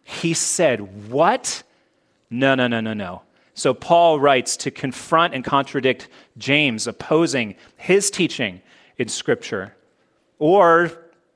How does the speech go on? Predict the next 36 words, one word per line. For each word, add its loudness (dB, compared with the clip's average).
option 0
three, 2
they're 4
both 0
addressing 0
different 0
but 4
important -2
issues. -6
So 2
whoever 4
wrote 4
first, -2
it's -4
not 4
a 4
matter 4
of 4
he's 0
wrong, 2
here's 2
the 2
truth, 0
or 4
he's 0
wrong, 2
here's 0
the 0
truth. 0
It -6
is, -4
they're 4
not 4
facing 2
each 0
other. 4